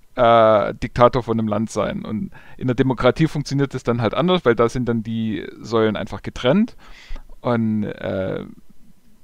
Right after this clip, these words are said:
dann musst du dich halt, äh, durch deine Taten, äh, dahin bringen, dass du auf, äh, bei allen drei einigermaßen gut dastehst. Und als Diktator kannst du dann halt irgendwie,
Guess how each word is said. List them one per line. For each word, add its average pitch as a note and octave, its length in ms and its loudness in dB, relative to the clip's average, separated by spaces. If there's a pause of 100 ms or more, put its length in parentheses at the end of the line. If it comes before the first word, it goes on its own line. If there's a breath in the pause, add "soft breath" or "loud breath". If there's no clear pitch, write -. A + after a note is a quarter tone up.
(180)
dann A2 140 0
musst G#2 520 -4
du B2 40 -12
dich - 100 -2
halt, A#2 480 2
äh, G#2+ 200 -2
durch A#2 160 -4
deine A2+ 200 0
Taten, G#2+ 580 2 (500 soft breath)
äh, D3+ 540 4 (840)
dahin D3 280 2
bringen, C#3+ 260 -2
dass C#3+ 180 0
du B2+ 120 -2
auf, - 440 -6
äh, - 260 -6
bei A#2+ 160 0
allen C3 180 2
drei B2+ 460 2 (140)
einigermaßen B2 540 -2
gut B2+ 200 -8
dastehst. B2 420 -2 (160 loud breath)
Und A#2+ 100 0
als A#2 140 2
Diktator C3 420 6
kannst - 280 -4
du A2 40 -4
dann G#2+ 80 -4
halt G#2+ 200 0
irgendwie, G#2 400 -6